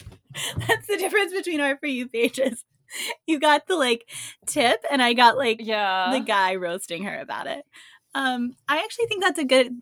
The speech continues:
Speaker 1: a good thing to do, though.
Speaker 2: Yeah.
Speaker 1: Also to choose the photos of you that you want on the posters and in the media, because you don't want your fiancé to pick them.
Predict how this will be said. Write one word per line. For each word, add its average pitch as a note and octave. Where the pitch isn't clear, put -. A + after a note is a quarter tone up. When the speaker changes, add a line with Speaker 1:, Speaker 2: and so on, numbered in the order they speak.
Speaker 1:
a B3
good A#3
thing C4
to B3
do, A3+
though. G3+
Speaker 2:
Yeah. -
Speaker 1:
Also A3+
to -
choose A3
the G3
photos F#3+
of F3
you F#3+
that -
you G#3+
want F#3
on F3
the E3+
posters -
and F3+
in F#3
the E3+
media, F3+
because E3+
you F3+
don't B3
want A#3
your G3
fiancé E3+
to -
pick -
them. C#4